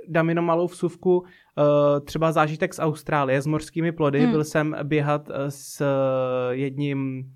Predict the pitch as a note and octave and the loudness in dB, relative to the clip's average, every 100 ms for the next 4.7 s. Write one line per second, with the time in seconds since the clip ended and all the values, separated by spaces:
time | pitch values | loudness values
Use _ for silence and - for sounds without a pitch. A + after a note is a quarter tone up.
0 | - - D#3 C3 B2+ C3 D3+ D#3 F#3 F#3+ | -20 -10 -2 2 2 2 -2 0 0 0
1 | A3 _ _ _ - D3+ D#3+ E3 E3+ F3+ | -6 _ _ _ -2 2 2 2 0 -4
2 | - C#3+ D#3+ D3+ D#3 D3+ D#3+ D#3+ F3+ C#3 | -2 0 2 2 0 -2 -2 -2 -4 -4
3 | D#3 D3+ C3+ C3+ C#3+ C#3+ C#3+ C3+ D#3+ A#2 | -2 -2 -2 -2 0 0 0 0 -2 -2
4 | - _ _ _ - - C3+ | -6 _ _ _ -18 -4 -4